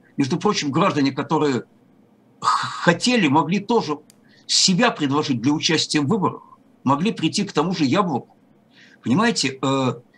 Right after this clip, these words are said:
не надо говорить, что все украдут, и все сфальсифицируют, и, и, и все переделают. Вот это все та же самая, я вам напоминаю, выученная беспомощность, которая чрезвычайно опасна. Я прошу буквально всех журналистов, с которыми говорю,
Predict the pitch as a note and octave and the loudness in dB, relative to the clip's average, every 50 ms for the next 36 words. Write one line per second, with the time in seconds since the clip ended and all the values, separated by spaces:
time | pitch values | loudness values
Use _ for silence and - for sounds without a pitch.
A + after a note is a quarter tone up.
0 | _ _ _ _ - E3+ A3 A3+ G#3+ G3 E3 F3+ F#3+ G3+ G#3+ - - - F#3 - | _ _ _ _ 0 2 2 2 2 2 2 0 0 0 0 -2 -2 -2 -2 -2
1 | - - A3 G3+ F3+ - - D#3+ E3+ E3+ - B3 B3 A#3 - - - _ _ _ | 0 0 2 0 0 0 0 2 2 2 2 -2 -4 -4 -8 -14 -18 _ _ _
2 | _ _ _ - B2 - - A3 G#3 - - F3+ D#3 - - F3 E3+ - A#3 A#3 | _ _ _ -6 -2 0 2 2 0 0 -2 -4 -2 -2 -2 -2 0 0 0 2
3 | A#3 A#3 - - - - E3 B2 - - - - - - - - - A3 G3 - | 0 0 -2 -2 -4 -4 -4 -4 -4 -4 -4 -4 -4 -4 -2 0 0 0 0 0
4 | F#3+ F3+ F3+ F3+ C3+ C#3+ A#2+ G#2+ G#2 - G2+ - - - - _ _ - - - | 0 0 0 0 0 0 0 0 -2 -6 -8 -10 -14 -18 -20 _ _ -20 -20 -20
5 | - - _ - D3 D#3 A3+ A3+ A3+ - G#3 F#3+ F3+ F3 - - - - - G#3+ | -20 -16 _ -2 0 0 2 0 0 0 0 0 0 -2 -4 -4 0 2 2 2
6 | G3 - - A#3+ A3+ A3+ G#3+ F#3 - - G#3+ G3+ F#3 E3 D#3 D3+ D3 C#3+ C#3 - | 0 0 0 0 0 0 0 -2 0 4 4 4 4 4 4 4 2 0 -2 -2
7 | - D3 C3+ C3 D3+ D3+ D3+ E3 F3+ F3+ F3+ D3 A#2 E3 E3 F3+ - - D#3 D#3+ | -2 -2 -2 0 0 0 2 2 2 2 2 2 2 2 0 2 0 0 0 0
8 | D#3+ D3+ D3 E3 - - - G3 G#3 G3+ F3+ - - - C#3+ B2 - - - - | 0 0 0 -4 -6 -4 -2 -2 -2 0 -2 -2 0 0 -2 -2 -2 -6 -12 -18
9 | _ _ _ _ _ _ _ - D3+ - G3 F3 F#3+ F3 - - F3+ D3 E3 F3 | _ _ _ _ _ _ _ -4 -2 0 0 0 2 2 2 2 2 2 0 0
10 | E3+ - - G3+ G3 G3+ - - - - - C3+ A#2 - - - A#2 C3 F3 G3 | 2 2 2 2 2 2 2 0 0 2 2 0 0 0 -2 -2 0 2 2 2
11 | F#3 - - _ _ _ _ _ _ _ _ _ _ _ _ - - F#3+ G#3 G3 | 0 -2 -6 _ _ _ _ _ _ _ _ _ _ _ _ 0 2 2 2 2
12 | - - G3 C#3+ B2+ D3 - - D#3+ D3 C3+ C#3 C#3 - - F3+ D#3 B2+ C3 C3 | 0 0 0 0 0 -2 0 2 2 4 4 2 2 0 0 0 0 0 0 2
13 | C#3+ D3+ D#3+ E3 D3+ - - - - - C#3 B2+ - E3+ D3 C#3+ C#3 A#2+ B2+ D3 | 2 2 2 2 2 0 -4 -6 -4 -4 -4 -2 0 0 2 2 2 2 2 2
14 | D3+ E3+ F#3+ G#3 A#3+ A#3+ G3+ - | 2 0 0 0 0 0 -2 -4